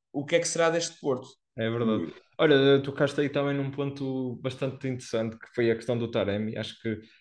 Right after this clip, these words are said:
Speaker 2: acho que às vezes as pessoas não têm a noção,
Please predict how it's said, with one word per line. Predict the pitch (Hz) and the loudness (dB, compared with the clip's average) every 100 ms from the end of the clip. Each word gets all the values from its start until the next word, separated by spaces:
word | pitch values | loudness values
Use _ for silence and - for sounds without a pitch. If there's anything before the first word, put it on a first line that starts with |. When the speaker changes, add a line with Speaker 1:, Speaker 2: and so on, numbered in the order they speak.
| - | -4
Speaker 2:
acho | 113 | -2
que | - | 2
às | 147 | 4
vezes | 156 151 | 4 4
as | 147 | 2
pessoas | 160 147 | 0 0
não | 147 143 | 0 0
têm | 147 139 139 - | -2 0 -2 -2
a | |
noção, | 135 139 135 - 131 135 131 123 | -2 -2 -6 0 2 2 -2 -4